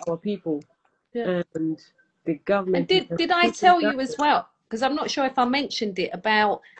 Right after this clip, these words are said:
Speaker 2: the trouble that I've had
Speaker 1: No.
Speaker 2: getting permission from the council
Speaker 1: Yeah.
Speaker 2: to put one on the wall.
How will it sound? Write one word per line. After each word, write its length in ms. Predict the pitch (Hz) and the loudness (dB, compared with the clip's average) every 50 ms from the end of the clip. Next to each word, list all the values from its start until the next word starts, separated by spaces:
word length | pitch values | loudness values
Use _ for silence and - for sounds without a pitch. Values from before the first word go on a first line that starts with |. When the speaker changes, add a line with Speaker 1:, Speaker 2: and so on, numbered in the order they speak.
| _ _ - | _ _ -10
Speaker 2:
the 80 | - 220 | -10 -8
trouble 520 | - - - 285 277 262 269 262 247 254 | -6 0 4 6 6 6 4 0 -2 0
that 160 | 247 240 - | 0 0 2
I've 180 | 214 240 240 233 | 2 0 0 0
had 520 | - 254 269 254 180 143 165 190 190 - - - - _ _ _ _ - | 0 0 2 2 2 2 -2 -4 -6 -8 -16 -18 -18 _ _ _ _ -6
Speaker 1:
No. 340 | 185 190 190 202 220 240 226 _ _ - | -4 -4 -4 -4 -6 -8 -10 _ _ -2
Speaker 2:
getting 480 | 277 294 302 302 - - 311 294 285 277 | 0 0 0 0 -2 -6 -4 -4 -4 -6
permission 920 | - - 240 254 262 285 339 339 - - - 190 151 151 208 254 240 _ _ _ _ _ _ _ _ _ _ _ _ _ _ _ _ _ _ _ _ - - - _ _ | -6 -6 -4 -2 -2 -2 -2 -2 -4 -2 -2 0 0 0 -2 -4 -6 _ _ _ _ _ _ _ _ _ _ _ _ _ _ _ _ _ _ _ _ -16 -16 -16 _ _
from 380 | _ - - - 330 349 359 339 | _ -8 2 4 4 6 6 4
the 60 | 349 339 | -2 -2
council 800 | - - 330 339 330 330 - - - - 185 170 175 220 247 247 _ _ - _ - - - - _ _ | -2 -2 -2 -2 -2 -4 -8 -12 -12 -8 -6 -4 -4 -4 -6 -10 _ _ -18 _ -10 -10 -10 -12 _ _
Speaker 1:
Yeah. 260 | - 185 185 175 175 170 - - - - - | -2 -2 0 0 -2 -6 -10 -16 -14 -10 -8
Speaker 2:
to 60 | 269 | -8
put 260 | - - - 339 466 | -6 -2 -2 0 0
one 220 | 262 285 285 285 285 | 2 2 2 2 2
on 140 | 277 277 | 0 0
the 80 | 269 277 | -2 -2
wall. 320 | 254 311 320 262 156 135 | -2 -2 0 0 -2 -2